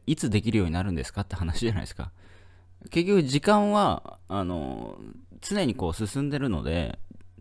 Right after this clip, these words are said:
特に老化は進んでます。最近、昨日かな。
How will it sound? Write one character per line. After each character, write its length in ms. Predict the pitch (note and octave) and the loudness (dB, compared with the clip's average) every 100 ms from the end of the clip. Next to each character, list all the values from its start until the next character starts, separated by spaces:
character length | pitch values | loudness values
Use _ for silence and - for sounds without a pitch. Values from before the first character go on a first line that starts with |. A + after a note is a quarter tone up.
| - | -4
特 260 | F#3+ F3+ | -2 0
に 220 | A#2 F#2 C#2 | 2 2 2
老 220 | G2 B2+ | 4 4
化 120 | A#2+ | 4
は 120 | B2 B2 | 2 2
進 240 | - G#2+ | -4 -2
ん 20 | |
で 100 | A#2+ | 0
ま 140 | A2+ A#2 | 0 -2
す。 280 | - - - - - - - - - | -8 -14 -18 -20 -20 -20 -20 -20 -2
最 200 | G3 F#3+ | 0 0
近、 200 | F3 F3 | 0 0
昨 120 | F3 | 0
日 200 | F#3 F3+ | 0 0
か 80 | E2 | -4
な。 160 | B1+ | -6